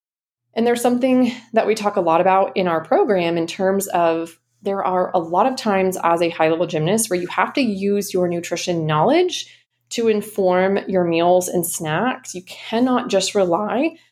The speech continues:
on your hunger or intuition, because more often than not,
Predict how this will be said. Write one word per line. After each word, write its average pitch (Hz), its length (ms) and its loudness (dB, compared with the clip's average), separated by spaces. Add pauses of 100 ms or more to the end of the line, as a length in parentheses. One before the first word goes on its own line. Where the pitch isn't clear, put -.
(260)
on 214 140 0
your 208 160 2
hunger 196 360 2
or 190 160 4
intuition, 170 600 0
because 180 320 0
more 226 280 2
often 247 300 0
than 202 160 2
not, 165 360 -2